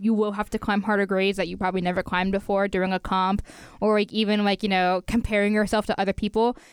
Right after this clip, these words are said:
it's a very realistic thing that I've also had to deal with. And part of me is like,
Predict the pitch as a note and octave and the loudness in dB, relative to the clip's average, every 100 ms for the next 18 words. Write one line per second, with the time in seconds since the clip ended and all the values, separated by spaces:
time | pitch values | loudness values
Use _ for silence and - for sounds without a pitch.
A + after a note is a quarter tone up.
0 | _ B3+ B3+ A#3+ A3+ C4 C#4 A3 G#3+ G#3 | _ -4 0 0 2 2 2 2 2 0
1 | - G#3+ F3 - G#3 G3+ - F#3+ F#3 F#3+ | 0 -2 -2 -2 0 0 0 -2 0 0
2 | - F#3 F#3+ G3 F#3 G3 F#3+ F3+ F3+ F3 | 0 -2 0 0 0 0 -2 0 0 0
3 | F#3 - - - - - A3 G3 F#3 F3+ | 0 -4 -14 -20 -20 -4 0 2 4 2
4 | F3+ F3+ - - G#3+ A3 A#3 A#3+ B3 G#3 | 2 -2 -6 -2 0 2 4 2 0 0
5 | F#3 F#3+ | 0 -2